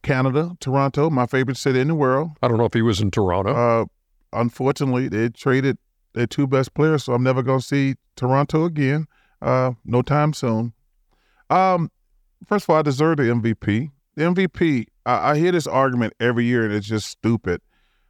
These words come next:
Speaker 1: The M V P s-, doesn't go to pe-, quote unquote, the person who
Speaker 2: The best player on the best team.
Speaker 1: It, it, it goes to, like, the guys who's having the best year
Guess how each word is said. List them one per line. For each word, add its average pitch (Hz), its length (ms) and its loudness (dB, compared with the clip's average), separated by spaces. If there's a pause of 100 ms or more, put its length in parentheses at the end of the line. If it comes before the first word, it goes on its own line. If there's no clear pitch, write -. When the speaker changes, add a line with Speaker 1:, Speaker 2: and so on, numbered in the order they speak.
(120)
Speaker 1:
The 139 120 2
M 180 80 2
V 202 120 0
P 180 280 0
s-, - 240 -8 (560)
doesn't 139 380 0
go 143 180 2
to 120 160 -2
pe-, - 200 -2 (220)
quote 143 200 0
unquote, 131 380 0 (520)
the 120 100 -4
person 131 640 -2
who 120 80 -2
Speaker 2:
The 127 80 4
best 120 340 0
player 131 260 2
on 113 80 0
the 101 80 -2
best 104 280 -2
team. 85 140 -4 (260)
Speaker 1:
It, 117 180 -4
it, 104 220 -6
it 147 300 -2
goes 214 300 0
to, 180 120 0
like, 151 220 2
the 131 80 -6
guys 147 300 2
who's 143 160 0
having 139 240 0
the 120 80 0
best 131 340 -2
year 139 180 2